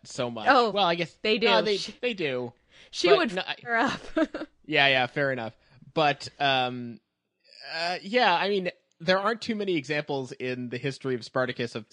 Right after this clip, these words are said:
Speaker 1: of people having restraint in this
Speaker 2: <laughs>
Speaker 1: area. So, I guess props? <laughs>
Speaker 2: But yeah, that was something I was actively thinking, like, when, as we approached the end of the episode, 'cause I, it felt, felt so much like that's what they were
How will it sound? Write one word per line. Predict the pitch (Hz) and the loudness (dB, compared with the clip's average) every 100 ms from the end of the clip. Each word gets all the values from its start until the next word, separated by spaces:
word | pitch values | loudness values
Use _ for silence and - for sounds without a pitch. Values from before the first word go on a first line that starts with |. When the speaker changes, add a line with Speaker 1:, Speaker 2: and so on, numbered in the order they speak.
| - | -6
Speaker 1:
of | 127 120 | -6 -4
people | - - 127 123 | -8 -6 -4 -2
having | 131 123 120 | -2 -4 -6
restraint | 117 - 131 123 113 262 | -8 -8 -4 -2 -2 -4
in | - | -6
this | 117 - | -4 -4
Speaker 2:
<laughs> | 269 | -4
Speaker 1:
area. | 95 - - - _ _ _ _ | -4 -8 -12 -18 _ _ _ _
So, | - - 160 131 123 117 - _ _ _ | -6 0 2 2 2 -2 -6 _ _ _
I | - 135 | -4 -2
guess | 147 139 - - - _ | 0 -2 -4 -16 -20 _
props? | - 156 262 427 - - - - - - - | -4 0 0 0 -8 -12 -12 -14 -16 -16 -12
<laughs> | - 277 - 349 - - 403 320 - - - - - - - | -12 -12 -8 -4 -2 -4 -6 -8 -10 -12 -18 -18 -16 -14 -4
Speaker 2:
But | 311 | 2
yeah, | 320 | 4
that | 294 | 4
was | 311 | 2
something | - 311 311 | -2 -4 0
I | |
was | 262 - | -2 2
actively | 220 - 220 233 | 0 0 -4 -4
thinking, | 226 233 226 214 202 165 - 139 | -2 -6 -2 -2 -2 -6 -12 -10
like, | 160 214 208 | -4 -4 -2
when, | 226 | 0
as | 214 233 | 2 0
we | 233 | -2
approached | 226 233 - | -4 -4 -2
the | 233 | -2
end | 214 202 | -2 -2
of | 180 | -4
the | 180 | -2
episode, | 185 202 - 165 | -2 -4 -6 -6
'cause | - | -4
I, | 185 180 - - | -4 -4 -12 -10
it | - 214 | -8 0
felt, | 285 262 | 2 2
felt | - 262 247 | 2 0 0
so | 269 | -4
much | 240 | -4
like | 240 | -4
that's | 214 196 - | 0 0 -2
what | 190 | -6
they | 196 | -4
were | 190 - | -2 -4